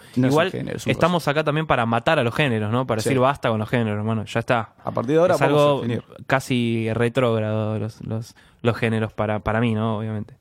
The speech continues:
Speaker 1: Para mí también.
Speaker 2: Obvio.
Speaker 1: Porque no podés definir por un género que es una banda.
Speaker 2: No, no.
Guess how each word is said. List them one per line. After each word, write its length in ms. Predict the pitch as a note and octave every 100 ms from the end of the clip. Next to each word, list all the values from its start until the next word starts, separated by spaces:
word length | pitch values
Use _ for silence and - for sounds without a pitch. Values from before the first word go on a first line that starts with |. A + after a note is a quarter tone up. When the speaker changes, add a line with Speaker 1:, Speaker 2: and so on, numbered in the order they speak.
| -
Speaker 1:
Para 140 | B2
mí 80 | D#3+
también. 480 | C3 D3+ B2+ F#2+ -
Speaker 2:
Obvio. 300 | F#2 G#2 G#2 A2+ -
Speaker 1:
Porque 200 | C3 B2
no 100 | G3
podés 240 | F#3+ G#3+
definir 480 | C#3+ G#2 - A#2+ C#3
por 180 | G#2 A2
un 120 | A#2+
género 460 | A2 C3 C#3 B2 G#2+
que 80 | B2
es 160 | -
una 140 | A2+ G#2
banda. 480 | G#2 A2+ A2 G#2 G2+
Speaker 2:
No, 20 |
no. 60 | G#2